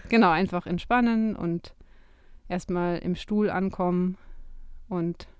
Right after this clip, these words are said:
mit jedem Ausatmen einfach ein bisschen mehr entspannen. Und ich werde jetzt ein paar Fragen stellen und Sie können mir auch antworten. Das heißt aber nicht, dass Sie sozusagen,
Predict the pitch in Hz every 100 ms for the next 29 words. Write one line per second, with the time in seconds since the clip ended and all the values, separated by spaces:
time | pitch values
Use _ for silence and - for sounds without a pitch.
0 | - 190 190 196 190 185 170 175 - 175
1 | - 175 175 175 - - - - - -
2 | - - - _ - - 175 175 175 170
3 | 170 190 180 175 - - - - - 185
4 | 180 - 170 - - 147 175 - - _
5 | _ _ _ _ _ - - _ _ -
6 | _ _ _ _ _ _ - 185 180 175
7 | 196 190 180 185 180 170 175 196 240 -
8 | 208 208 208 180 170 185 196 196 196 165
9 | - 185 240 233 226 226 202 180 - 185
10 | 180 185 185 208 - - 180 - 185 175
11 | - 170 170 170 175 170